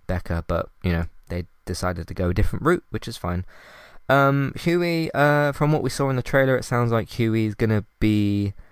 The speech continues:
gaining a bit more power over Billy. We've seen in previous seasons, like, Huey's been kind of not all quite, you know, on the same page with Billy. Um, they have the same goal in mind, which is they wanna take down the old Supes or the Diabolical Seven,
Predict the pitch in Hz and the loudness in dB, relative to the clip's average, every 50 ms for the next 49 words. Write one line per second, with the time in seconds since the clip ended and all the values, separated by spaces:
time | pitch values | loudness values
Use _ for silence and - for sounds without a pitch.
0 | _ - _ _ _ _ _ _ - - - _ _ _ _ _ _ - - 175 | _ -20 _ _ _ _ _ _ -20 -20 -20 _ _ _ _ _ _ -4 -2 0
1 | 180 190 196 220 233 233 202 160 - 208 - - 160 175 175 - - 135 139 151 | 2 2 2 0 -2 -2 -2 -2 -2 -4 -4 -2 -4 -4 -2 0 2 4 4 4
2 | 165 165 160 160 165 165 175 165 160 175 165 175 185 185 175 165 156 139 131 - | 2 0 -2 -2 -2 -2 -2 0 0 0 2 2 0 -2 -2 -2 -2 -2 -2 -2
3 | - - 143 143 139 139 139 135 135 131 127 - 123 117 - 131 135 131 131 135 | -2 -2 0 0 0 0 0 0 -2 -4 -4 -6 -6 -4 -2 -2 -2 -2 -2 -2
4 | 131 - 147 139 139 131 143 143 135 123 107 - - - 120 117 117 117 110 104 | -2 -2 -2 -2 -2 -2 -2 -2 -2 -2 -4 -4 -2 -2 0 2 2 2 0 0
5 | - 117 113 113 113 - - 117 110 110 107 95 101 110 107 - - 110 110 104 | 0 0 2 2 0 -2 0 0 0 0 0 0 0 0 0 0 0 -2 -2 -2
6 | - - 110 110 113 - - _ _ _ _ _ - 104 98 95 95 95 - - | -2 0 0 0 0 -2 -6 _ _ _ _ _ 0 2 4 4 4 2 2 0
7 | 98 104 104 98 - 101 98 98 - 127 127 131 131 120 123 127 120 120 - 123 | 0 0 0 0 0 -2 -2 -2 0 0 0 0 0 -2 -4 -6 -6 -2 -2 -2
8 | 123 123 127 127 127 127 - - - - - - - - - - - - - - | 0 0 0 0 -2 -2 -6 -10 -16 -20 -20 -20 -20 -20 -20 -20 -20 -20 -10 -2
9 | - 110 110 110 110 110 110 110 107 98 113 113 117 113 - - - 143 127 110 | 2 4 4 6 6 4 4 2 2 4 4 4 4 2 0 2 4 4 4 4
10 | 110 107 - 120 110 107 104 95 101 101 101 101 101 98 95 95 92 92 92 92 | 2 -2 0 0 0 2 2 2 4 4 4 4 2 2 2 0 0 0 -2 -2
11 | - 98 90 95 90 90 95 95 90 - - 101 - - - 95 92 92 95 92 | -4 -4 -2 -2 -2 0 0 -2 -2 -2 -2 -2 -2 -2 0 0 0 2 2 2
12 | 90 90 87 87 90 90 - - - - - - - - 147 156 - - - - | 2 0 0 0 -2 -4 -4 -6 -8 -8 -8 -6 -2 0 0 2 6 4 4 4
13 | - 92 90 90 85 87 92 92 98 98 101 101 101 98 - - 98 - - 110 | 4 -2 -4 -4 -4 -4 -2 0 0 0 0 0 -2 -2 -4 -6 -6 -4 -2 -2
14 | 107 107 104 104 | 0 0 0 -2